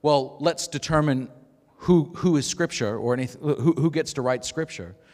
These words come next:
But it was a process of recognizing, a process of recognizing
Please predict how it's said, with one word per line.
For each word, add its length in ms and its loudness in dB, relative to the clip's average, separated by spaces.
But 100 6
it 20 10
was 120 4
a 60 -4
process 460 2
of 160 -2
recognizing, 1300 0
a 60 -8
process 340 2
of 120 -2
recognizing 920 0